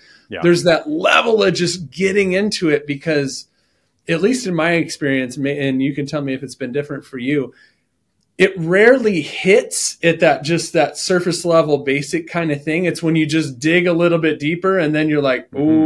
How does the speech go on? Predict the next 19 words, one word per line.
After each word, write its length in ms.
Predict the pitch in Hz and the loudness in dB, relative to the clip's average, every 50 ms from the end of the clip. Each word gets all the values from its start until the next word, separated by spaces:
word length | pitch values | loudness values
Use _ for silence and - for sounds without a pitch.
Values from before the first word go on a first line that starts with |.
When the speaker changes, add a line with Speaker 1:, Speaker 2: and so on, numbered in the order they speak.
| 156 147 | 2 0
Speaker 2:
"Ooh, 40 | 139 | 0
that's 360 | 135 139 135 156 156 156 - | 0 0 0 0 -2 -4 -6
unique. 440 | 156 143 139 139 135 143 151 151 151 | -4 -4 -2 -2 0 -2 -2 -4 -4
That's 280 | - 135 135 143 143 - | -6 -4 -4 -4 -6 -8
fresh. 560 | - - 151 139 139 151 165 - - - _ _ _ _ _ _ - | -10 -4 -2 -2 -2 -2 -4 -6 -10 -14 _ _ _ _ _ _ -8
Nobody 380 | 147 147 156 170 165 165 165 | -2 2 4 4 4 6 4
else 140 | 165 160 160 | 4 2 0
Speaker 1:
Yeah. 60 | - | -2
Speaker 2:
has 100 | 139 - | -8 -8
come 240 | - - 165 160 180 | -6 -4 -4 -2 -2
with 180 | 165 143 147 - | -2 -4 -2 -2
that." 380 | 135 120 113 110 107 - _ _ _ _ _ _ _ _ _ _ | -4 -4 -4 -6 -8 -12 _ _ _ _ _ _ _ _ _ _
You 100 | - 156 | -4 0
know, 100 | 156 151 | 0 2
because 380 | 151 156 156 156 180 160 160 - | 2 2 2 2 2 0 0 0
so 220 | - 202 202 208 | 2 2 2 4
many 240 | 208 202 190 175 151 | 2 2 2 0 -2
times, 840 | 147 - - 185 190 190 175 156 139 135 127 127 123 123 - - _ - | -2 -4 -4 -2 0 0 2 0 0 -2 -2 -6 -8 -8 -10 -10 _ -6
um, 480 | - 139 135 127 123 117 117 113 113 | -4 -2 -2 -2 -2 -4 -6 -8 -12